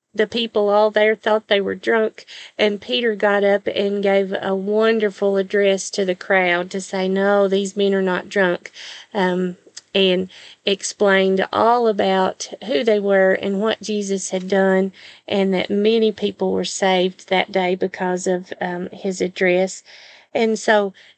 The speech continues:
this is the person who is writing, um, this letter.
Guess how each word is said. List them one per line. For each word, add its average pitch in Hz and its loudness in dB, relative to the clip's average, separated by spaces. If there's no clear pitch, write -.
this 320 -2
is 254 -8
the 240 0
person 208 -2
who 208 0
is 190 -2
writing, 208 2
um, 185 -6
this 208 -2
letter. 185 -2